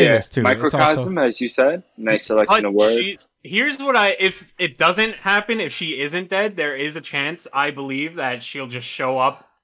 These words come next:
Speaker 3: on Japan anyways, just quirkless, as, like, an American mirror of All Might, basically.
Speaker 2: That's possible.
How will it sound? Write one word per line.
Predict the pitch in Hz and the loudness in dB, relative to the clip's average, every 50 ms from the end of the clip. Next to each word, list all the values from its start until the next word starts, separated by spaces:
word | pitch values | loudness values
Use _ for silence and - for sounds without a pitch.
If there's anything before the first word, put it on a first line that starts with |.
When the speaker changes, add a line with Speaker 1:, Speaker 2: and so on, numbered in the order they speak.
| _ _ | _ _
Speaker 3:
on | - 147 143 143 139 | -2 -2 -2 -2 -2
Japan | 135 120 120 131 127 127 120 | -8 -10 -6 -4 -4 -4 -4
anyways, | 104 113 123 135 147 147 156 165 175 180 202 208 208 - _ _ _ _ _ _ _ | -6 -10 -8 -8 -4 -2 -2 -2 -2 -2 -4 -8 -10 -16 _ _ _ _ _ _ _
just | - 151 147 123 - | -8 -8 -8 -8 -10
quirkless, | - - - 160 151 127 - 127 101 98 95 - - - - | -14 -2 2 2 2 2 -2 -8 -10 -12 -12 -14 -18 -12 -8
as, | 143 131 117 | -6 -6 -4
like, | 127 127 123 117 - - _ _ - | -2 -4 -4 -4 -6 -16 _ _ -14
an | 135 123 | -10 -8
American | 120 123 123 131 131 127 135 123 120 | -4 -2 -2 -2 -2 -2 -6 -8 -6
mirror | 120 117 117 117 113 110 113 113 113 | -4 -4 -4 -4 -6 -6 -8 -8 -8
of | 110 113 110 107 104 107 - - _ _ _ _ _ | -8 -8 -8 -10 -12 -14 -20 -20 _ _ _ _ _
All | 139 131 113 | -6 -6 -6
Might, | 110 101 98 92 92 _ _ _ - | -6 -10 -12 -14 -18 _ _ _ -16
basically. | 117 104 - - - - 95 90 - _ _ _ _ _ _ | -14 -14 -14 -18 -20 -20 -20 -20 -20 _ _ _ _ _ _
Speaker 2:
That's | 139 156 180 - - | -4 -2 -2 -2 -2
possible. | - 160 180 - - 120 98 95 95 - | -6 -6 -6 -6 -10 -10 -10 -10 -12 -14